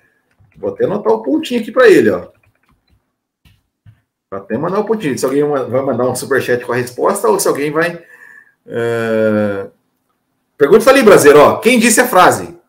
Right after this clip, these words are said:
Abre aspas. "Devemos poder dizer o que queremos e em que acreditamos." Já teve uma resposta certa aqui no chat.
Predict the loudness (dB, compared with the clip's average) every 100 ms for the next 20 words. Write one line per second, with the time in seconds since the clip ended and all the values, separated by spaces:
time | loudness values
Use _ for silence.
0 | -6 -2 2 4 4 0 -6 -2 2 4
1 | 4 2 0 2 4 2 0 2 0 -2
2 | -2 0 2 2 2 0 -2 -2 -2 -2
3 | -2 -4 -6 -4 -2 0 2 0 0 -6
4 | -8 -14 -8 0 0 -2 -10 -6 -6 -6
5 | -8